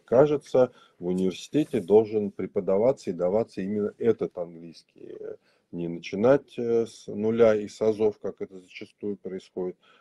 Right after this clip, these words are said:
а уже овладевать вот этот, э, высокий уровень высокой коммуникации.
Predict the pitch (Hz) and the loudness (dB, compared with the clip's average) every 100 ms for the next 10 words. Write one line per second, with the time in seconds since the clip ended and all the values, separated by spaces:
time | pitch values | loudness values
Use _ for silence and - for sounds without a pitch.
0 | _ - 113 117 98 113 107 90 87 85 | _ 0 4 4 2 0 0 -2 -8 -6
1 | 87 107 107 87 82 92 98 - 101 85 | -4 -4 -6 -10 -10 -10 -10 -14 -14 -12
2 | 82 82 80 _ _ _ _ _ _ _ | -10 -12 -14 _ _ _ _ _ _ _
3 | _ _ _ _ _ _ _ _ - 87 | _ _ _ _ _ _ _ _ -14 -8
4 | 82 - 95 - 104 92 90 95 87 87 | -8 -4 -6 -6 -12 -10 -6 -4 -4 -4
5 | 82 - 90 85 - 85 85 87 85 - | -8 -8 -8 -8 -10 -8 -4 -4 -6 -6
6 | 80 - - - | -6 -8 -18 -18